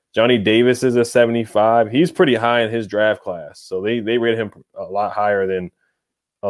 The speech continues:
a couple of guys in his draft class. Todd Gibson's a seventy-four. Vernon Carey's a seventy-three. Anthony Gill's a seventy-two. Isaiah Todd's a seventy. Jordan Shackle's a sixty-seven. Um,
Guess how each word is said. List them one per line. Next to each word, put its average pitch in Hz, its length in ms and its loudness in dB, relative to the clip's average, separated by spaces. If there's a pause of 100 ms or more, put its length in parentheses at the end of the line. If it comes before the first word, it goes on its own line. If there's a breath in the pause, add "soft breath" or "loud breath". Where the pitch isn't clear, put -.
a 98 160 -4
couple 113 280 0
of 104 60 0
guys 98 280 4
in 95 80 -4
his 92 100 -6
draft 92 280 2
class. 92 200 0
Todd 107 340 2
Gibson's 101 320 0
a 95 80 -2
seventy-four. 110 640 2
Vernon 98 240 0
Carey's 104 320 0
a 90 60 -6
seventy-three. 101 680 -4 (440)
Anthony 117 260 2
Gill's 117 260 4
a 101 40 -8
seventy-two. 107 400 2
Isaiah 98 240 2
Todd's 95 260 2
a 87 60 -8
seventy. 95 380 -2
Jordan 90 240 -4
Shackle's 85 460 -10
a 85 60 -20
sixty-seven. - 1120 -10 (800)
Um, 90 640 0